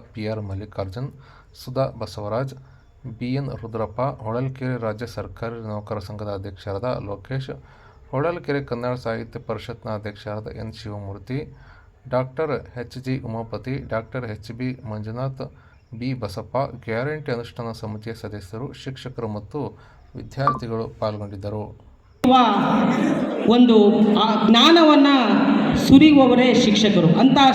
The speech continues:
Speaker 2: ಶಿಕ್ಷಕರ ದಿನಾಚರಣೆ ತುಂಬಾ ಮಹತ್ವದ್ದಾಗಿದೆ. ಯಾವುದೇ ಮಗುವನ್ನ ಸ್ವಾವಲಂಬಿ ಮತ್ತು ಸ್ವಾರ್ಥರಹಿತ ಜೀವನವನ್ನ ಮಾಡ್ತಕ್ಕಂಥ, ಮಾಡ್ತಕ್ಕಂಥದ್ದೇ ಶಿಕ್ಷಣ.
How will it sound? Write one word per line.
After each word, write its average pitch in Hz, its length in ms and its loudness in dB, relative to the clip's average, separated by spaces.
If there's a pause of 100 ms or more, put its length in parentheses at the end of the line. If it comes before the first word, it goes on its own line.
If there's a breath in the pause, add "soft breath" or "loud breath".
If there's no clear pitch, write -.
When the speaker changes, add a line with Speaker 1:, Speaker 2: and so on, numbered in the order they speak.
Speaker 2:
ಶಿಕ್ಷಕರ 269 400 4 (640)
ದಿನಾಚರಣೆ 262 560 6 (580)
ತುಂಬಾ 262 280 8
ಮಹತ್ವದ್ದಾಗಿದೆ. 240 840 4 (1500 loud breath)
ಯಾವುದೇ 294 600 6
ಮಗುವನ್ನ 247 560 8 (280)
ಸ್ವಾವಲಂಬಿ 294 800 6
ಮತ್ತು 254 420 8
ಸ್ವಾರ್ಥರಹಿತ 269 840 4 (1300)
ಜೀವನವನ್ನ 285 640 8
ಮಾಡ್ತಕ್ಕಂಥ, 262 720 4 (640)
ಮಾಡ್ತಕ್ಕಂಥದ್ದೇ 262 680 4
ಶಿಕ್ಷಣ. 240 380 4